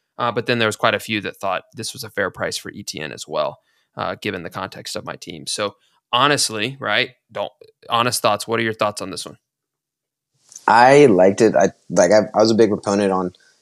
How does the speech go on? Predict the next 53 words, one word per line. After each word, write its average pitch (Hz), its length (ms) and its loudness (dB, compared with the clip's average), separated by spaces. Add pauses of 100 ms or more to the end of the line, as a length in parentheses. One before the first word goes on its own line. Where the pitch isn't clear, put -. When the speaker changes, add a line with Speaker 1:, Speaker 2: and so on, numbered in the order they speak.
Speaker 2:
you 95 80 -2
know, 92 140 2
cashing 92 420 4
in 90 80 0
on 85 160 -2
value. 85 300 4
It's, - 240 0
it's, - 180 -6
I - 80 -2
think 90 160 2
it's 80 100 0
a 80 60 0
clever 82 300 4
thing 82 180 -2
to 71 60 -4
do. 82 340 2 (400)
Um, - 400 -8 (420)
I 95 40 2
mean, 104 100 6
it's 117 120 6
good 92 180 6
to 87 40 6
have 90 140 4
the 73 80 -2
best 82 220 2
players 82 340 4
in 57 80 -4
the 73 120 -6
damn 76 360 -2 (160)
game, 87 380 4
but 71 220 4 (640)
what 107 120 8
value 101 400 6
do 92 140 2
they 85 140 2
hold 95 280 4
if 82 100 -6
you 87 120 -6
can't, 82 360 -8 (300)
you 87 100 -6
know, 78 160 -2
make 80 240 0
an 71 120 0
honest 78 460 2
crack - 360 2
at 80 100 -2
the - 80 0
playoffs? 82 420 6
So, 67 360 0 (540)
um, 76 360 2 (200)
you 101 120 8
literally 110 440 8
transform 95 800 4